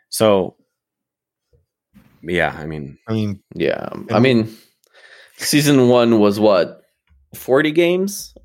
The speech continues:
Speaker 3: <laughs> for each, uh, uh, team, something like that.
Speaker 2: Yeah.
Speaker 3: So we're still far from that, but, but they didn't have those mid-season tournaments, and, and I assume that,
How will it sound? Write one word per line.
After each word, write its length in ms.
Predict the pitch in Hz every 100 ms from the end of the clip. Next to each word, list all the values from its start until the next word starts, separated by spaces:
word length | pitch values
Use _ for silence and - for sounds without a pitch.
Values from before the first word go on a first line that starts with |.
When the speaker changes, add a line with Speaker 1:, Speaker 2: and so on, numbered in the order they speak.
| - - - _ -
Speaker 3:
<laughs> 60 | 202 202 _ _ _ _
for 240 | 139 135
each, 300 | 143 147 -
uh, 580 | 135 127 127 120 120 -
uh, 320 | 123 117 117
team, 420 | 120 139 143 180 - _
something 260 | - 147
like 180 | 110 98
that. 380 | 98 101 127 - - - - - -
Speaker 2:
Yeah. 240 | 78 67 - -
Speaker 3:
So 640 | - 107 98 95 95 90
we're 160 | 101 117
still 220 | 127 107
far 220 | 104 92
from 200 | 90 85
that, 360 | 85 78 69 65
but, 160 | 76
but 140 | 90 87
they 140 | 82
didn't 260 | 80 92 87
have 300 | 95 90 71
those 260 | 90 85
mid-season 560 | 92 87 - 90 85 80
tournaments, 640 | 101 87 85 69 87 -
and, 240 | 78 78 67
and 300 | 76 73 73
I 80 | 73
assume 360 | - 82 78
that, 140 | 71